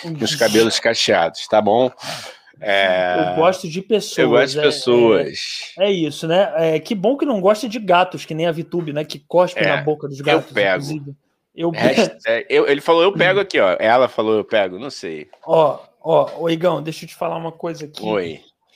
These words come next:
Speaker 2: Que é, <clears throat> que é, é assim, eu queria, eu tô, tô pensando ainda, porque é, F falou isso, é verdade, é um assunto de total relevância, né? É um assunto de, é, esse assunto que a gente tá trazendo hoje <clears throat>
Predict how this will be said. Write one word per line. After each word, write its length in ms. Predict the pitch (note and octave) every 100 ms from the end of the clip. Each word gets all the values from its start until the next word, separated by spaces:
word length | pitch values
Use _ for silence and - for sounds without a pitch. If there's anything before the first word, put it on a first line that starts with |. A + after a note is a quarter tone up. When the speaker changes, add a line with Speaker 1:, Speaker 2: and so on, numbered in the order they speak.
| _
Speaker 2:
Que 200 | - D#3+
é, 280 | D#3 D#3 - _
<clears throat> 480 | A3 B3 F#3 D3+ D3
que 120 | E3
é, 1040 | D#3+ E3 E3 D#3+ D#3 D3+ D3 C#3 C3 E3+ G3
é 40 |
assim, 300 | B3+ - G3
eu 80 | F#3
queria, 300 | - C4+ C4+
eu 80 | C4
tô, 200 | B3+ C4
tô 100 | A#3
pensando 500 | B3 A#3+ - - G3+ F3
ainda, 300 | F3+ F#3+ F3
porque 320 | - A3 G3+ - _ -
é, 200 | G3 G3+
F 200 | G3 -
falou 260 | G3 F3
isso, 160 | F3+ F#3
é 40 |
verdade, 340 | G#3 F3 F#3+ A#3+
é 40 |
um 60 | B3
assunto 320 | - C4+ -
de 60 | -
total 300 | C4+ A3+ A3+
relevância, 640 | C4 C4+ F3 F3 E3+ C#3
né? 240 | C#3 D3 D#3 _ _ _ _ _ _ -
É 60 |
um 40 | E3 F3
assunto 400 | D#3 - G#3+ A3+
de, 580 | F#3 G#3 F#3+ E3+ D3 C#3+ _ _ _
é, 120 | D3 C3 - -
esse 160 | F#3 B3
assunto 200 | C4+ C4+
que 80 |
a 20 | C4
gente 100 | -
tá 100 | A#3+
trazendo 540 | G3+ D#3+ F#3+ F#3 E3
hoje 440 | F#3+ G#3 D3+ D3
<clears throat> 80 | _